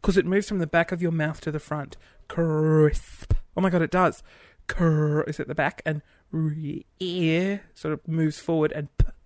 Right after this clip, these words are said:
is at the front. Crisp. Mm, moist and crisp.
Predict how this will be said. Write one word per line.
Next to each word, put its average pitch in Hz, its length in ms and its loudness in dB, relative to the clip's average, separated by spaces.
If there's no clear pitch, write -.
is 175 80 -8
at - 60 -14
the 233 60 -6
front. 330 260 4
Crisp. - 760 -4
Mm, 180 480 -4
moist 151 680 -4
and 160 220 -6
crisp. - 680 -6